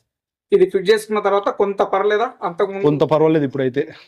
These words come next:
Speaker 1: మూడు రోజులు అయితే పెద్ద తెలియకపోవచ్చు కానీ మొత్తం మీద?
Speaker 2: లేదు, లేదు, పర్వాలేదు. మాకు సాయంత్రం అంటే ఆవులు స్ట్రెస్ అవుతుండే ఇంత ముందు,
Speaker 1: ఉమ్.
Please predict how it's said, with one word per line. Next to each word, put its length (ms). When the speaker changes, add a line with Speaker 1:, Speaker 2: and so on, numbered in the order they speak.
Speaker 1:
మూడు 140
రోజులు 220
అయితే 120
పెద్ద 200
తెలియకపోవచ్చు 800
కానీ 160
మొత్తం 260
మీద? 180
Speaker 2:
లేదు, 140
లేదు, 120
పర్వాలేదు. 360
మాకు 220
సాయంత్రం 400
అంటే 120
ఆవులు 240
స్ట్రెస్ 240
అవుతుండే 260
ఇంత 120
ముందు, 440
Speaker 1:
ఉమ్. 200